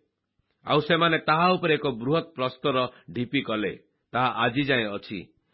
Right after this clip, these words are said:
ଏହି ରୂପେ ସଦାପ୍ରଭୁ ଆପଣ ପ୍ରଚଣ୍ଡ କ୍ରୋଧରୁ ନିବୃତ୍ତ ହେଲେ। ଏହେତୁ ସେହି ସ୍ଥାନ ଆଜି ଯାଏଁ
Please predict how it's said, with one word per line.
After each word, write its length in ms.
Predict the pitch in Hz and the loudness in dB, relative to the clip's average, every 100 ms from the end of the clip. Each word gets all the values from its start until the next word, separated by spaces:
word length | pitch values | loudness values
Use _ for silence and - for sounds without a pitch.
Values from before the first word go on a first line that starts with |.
| _ _ | _ _
ଏହି 220 | - 160 165 | 2 4 4
ରୂପେ 220 | 147 139 | 2 -2
ସଦାପ୍ରଭୁ 680 | 131 123 151 151 131 98 - _ - | -2 0 0 0 -2 -2 -8 _ -8
ଆପଣ 240 | 113 131 | -4 -2
ପ୍ରଚଣ୍ଡ 480 | - 127 127 165 151 | -2 -4 -2 -2 -2
କ୍ରୋଧରୁ 600 | 139 123 123 131 117 117 - - | -2 -2 -2 0 0 -2 -6 -8
ନିବୃତ୍ତ 440 | 101 107 113 131 110 | -4 -4 -2 -2 -2
ହେଲେ। 380 | 104 104 85 - _ _ _ _ - | -2 -2 -4 -10 _ _ _ _ -4
ଏହେତୁ 400 | 143 170 170 180 | 2 2 4 2
ସେହି 240 | - 151 | 2 0
ସ୍ଥାନ 280 | 147 147 135 | 2 0 2
ଆଜି 340 | 135 117 120 139 | 2 2 0 0
ଯାଏଁ 260 | 127 123 | 0 0